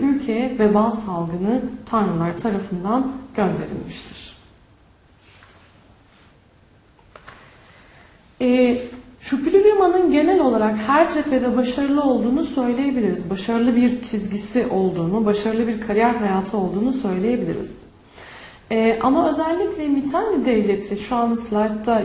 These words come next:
yakinen gördüğünüz Mitanni Devleti ile ilişkileri ayrı bir önem arz ediyor.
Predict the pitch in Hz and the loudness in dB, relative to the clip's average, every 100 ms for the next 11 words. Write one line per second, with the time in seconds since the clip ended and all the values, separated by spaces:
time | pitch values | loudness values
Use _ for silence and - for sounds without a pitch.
0 | 190 190 330 339 240 220 202 190 190 190 | 0 -2 -2 -2 0 0 0 0 0 -2
1 | 185 190 277 311 311 214 196 190 190 190 | -2 -4 -2 0 0 2 2 0 0 -2
2 | 175 208 208 - 208 185 180 285 311 - | -2 0 -2 -4 -4 -2 0 -2 -2 -8
3 | - - 254 285 330 262 269 262 254 247 | -12 -2 0 0 0 0 0 0 2 4
4 | 202 185 170 165 165 165 156 - | 2 0 -2 -4 -4 -6 -6 -8